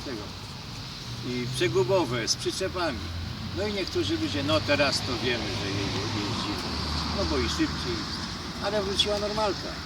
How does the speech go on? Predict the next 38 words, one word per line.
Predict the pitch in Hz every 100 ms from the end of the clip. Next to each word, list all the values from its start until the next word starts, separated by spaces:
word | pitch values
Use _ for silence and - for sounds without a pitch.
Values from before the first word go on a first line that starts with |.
| -
Autobusy | 139 156 160 165 151
potem | 151 143 143
wróciły | 139 - 147 135
na | 127
swoje | - 131 131
trasy, | 123 127 123 147
bo | 135 139
też | 151 - - - - -
pościągali | 151 139 156 143 147 139 123
z |
innych | 135 131 123 123
linii. | 120 120 151 170 - - - - 165
I |
było | 151 185 175
tak, | 175 175
że | 147 165
niektórzy, | 156 - 196 139
szczególnie | 127 - 147 165 151 143 151 127
nie | 170 175
z |
Góry | - 113 117
Kalwarii, | 151 - 180 349
bo | 311
z | 269
Góry | 339 330
Kalwarii | - 294 330 160
to | 151
jeszcze | - 147
sobie | - 135
radzili. | 143 143 98 82 - - - - -
Ale | 131 143
potem | 160 165 151
tutaj | 135 139 135 117
Chojnów, | 151 151 139 135
prawda, | - 139 131 131 135 - - - - -
Baniocha, | 135 151 147 135 135 131 123 123 117 117 113
y, |
Domanówek, | 135 143 147 147 127 131